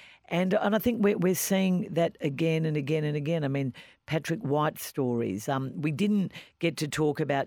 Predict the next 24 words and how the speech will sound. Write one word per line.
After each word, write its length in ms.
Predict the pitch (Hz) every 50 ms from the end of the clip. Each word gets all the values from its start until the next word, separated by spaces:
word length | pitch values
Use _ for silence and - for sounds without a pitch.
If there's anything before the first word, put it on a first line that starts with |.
| - _
Tim 240 | - - 156 147 135
Winton 520 | 131 151 165 156 156 165 143 131 110 - - _ -
at 160 | - 143 135
all, 220 | 139 127 127 147 160
but, 160 | 165 165 160
I 40 | 156
mean, 240 | 156 156 151 147 - - - - - - -
obviously 460 | - 170 160 190 165 - 170 156 143
the, 140 | 135 156 151 - -
the 100 | 151 156
film 360 | 139 - 180 185 190 170 139
Breath 360 | 113 127 135 143 151 - -
was 160 | - 151 123 131
a, 140 | 139 127 - -
a 80 | - 147
fabulous 760 | - - - - - - 208 208 185 190 190 156 139 117 -
film, 460 | - - 135 120 117 131 175 202 240 - - - - - _ _ _ _ -
directed 500 | 143 151 147 151 156 160 - 160 139 135
and 120 | 139 139
starring 600 | - - - - 135 131 135 131 131 131 131 -
Simon 440 | - - - 139 139 135 135 131 123
Baker. 460 | 107 - 127 127 135 - 139 117 - - - - - - - - _
But, 200 | - 160 156 151
um, 280 | 151 147 147 147 143 -